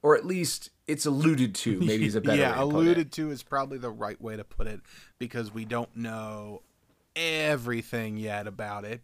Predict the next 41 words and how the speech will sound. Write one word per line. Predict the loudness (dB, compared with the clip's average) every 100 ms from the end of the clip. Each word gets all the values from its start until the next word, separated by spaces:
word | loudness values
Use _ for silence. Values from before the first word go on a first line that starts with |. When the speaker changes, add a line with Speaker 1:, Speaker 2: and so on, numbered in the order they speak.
| 2
Speaker 2:
but | 4 4 0
we | -4
will | -2 -2
learn. | 0 0 -2 -6 -16 -20 -12 -4
And | -2 0 0 -4 -10 _ -8
we | -2 -2 -2
get | 0 0 0
most | 0 4 4 4 2
of | 6
our | 6
information | 4 2 0 0 0 -2
on | -4 -4
cloning | -6 -8 -8 -6 -8 -8
from | -8 -2 -2 -2
episode | -4 -6 -4 -2 -2
two, | -2 -2 -4
Attack | -8 -10 -10 -10 -10
of | -10
the | -10
Clones. | -6 -6 -6 -8 -16 -16 -20 -8
And | -2 0
that | 2 0 0
is | -2
where | 0 0
we're | 2
gonna | 2 0
Speaker 1:
Mm-hmm. | 0
Speaker 2:
start | -2 2 4 4 2
here | -6 -4 -4
today | -6 -4 -2 -2
with | -2
our | -4 -4
explanation. | -4 -10 -10 -8 -8 -10 -14 -18 -20 -8
So | 2 4 4 2
Obi-Wan | -4 -2 0 2
arrives | 2 2 4 6 6 4 0 -4 -8
on | -6 -6
Kamino, | -6 -4 -4 -4 -2 -4
this | -4 -6 -8
rainy | -8 -6 -6 -4 -4
world, | -6 -4 -2 0 0 -2 -2